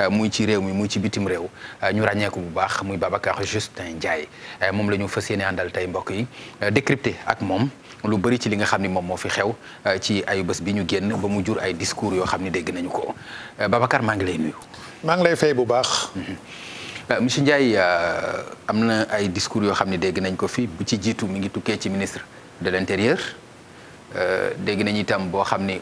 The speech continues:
Speaker 1: Ousmane Sonko def na ko. Euh, dégg nañu boo xam ni président de la République Macky Sall itam def na ko,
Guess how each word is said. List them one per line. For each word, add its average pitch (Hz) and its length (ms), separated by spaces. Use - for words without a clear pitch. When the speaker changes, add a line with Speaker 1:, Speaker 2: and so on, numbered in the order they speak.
Speaker 1:
Ousmane 98 340
Sonko 95 300
def 90 200
na 98 100
ko. 147 200
Euh, 92 280
dégg 104 340
nañu 117 220
boo 101 200
xam 101 300
ni 92 120
président 104 280
de 98 100
la 95 100
République 98 380
Macky 98 240
Sall 95 260
itam 98 220
def - 200
na 139 80
ko, - 180